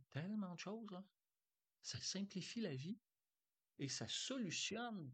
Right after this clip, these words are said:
plein de conflits qu'on traîne. Des fois, c'est, ça fait six mois, dix ans, vingt ans que c'est fini.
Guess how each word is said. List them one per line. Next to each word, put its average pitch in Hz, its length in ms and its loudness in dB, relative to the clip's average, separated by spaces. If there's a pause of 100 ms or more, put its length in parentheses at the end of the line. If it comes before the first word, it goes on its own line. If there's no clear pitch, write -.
plein 269 240 -2
de 247 140 -6
conflits 165 520 0
qu'on 135 220 -2
traîne. 151 420 -2 (2000)
Des 123 120 4
fois, 170 160 0
c'est, 110 220 -2
ça 120 140 -6
fait 123 160 -8
six - 200 2
mois, 170 420 0 (400)
dix 160 300 2
ans, 170 180 0
vingt 170 320 -2
ans 196 200 0
que 139 60 0
c'est 135 160 0
fini. 147 300 0